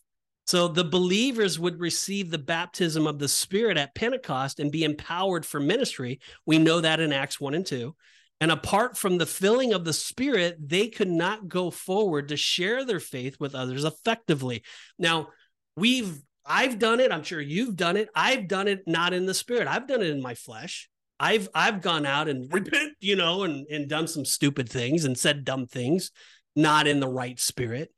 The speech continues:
In order to do it effectively, we must take on the characteristics of God. We must have the gentleness, the love, the,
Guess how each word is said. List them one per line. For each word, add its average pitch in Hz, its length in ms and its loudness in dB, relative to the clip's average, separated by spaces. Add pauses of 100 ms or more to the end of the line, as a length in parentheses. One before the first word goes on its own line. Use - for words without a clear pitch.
(600)
In 180 120 2
order 214 400 4
to 190 180 0
do 156 320 0
it 196 180 2
effectively, 151 880 -4
we 160 360 2
must 175 420 0
take 147 240 -8
on 139 160 -4
the 139 80 -6
characteristics 123 920 -10
of 160 120 -12
God. 139 300 -4
We 175 120 4
must 180 460 0
have 147 260 -6
the 147 60 -4
gentleness, 135 560 -6
the 131 140 -6
love, 123 360 -6
the, 120 200 -6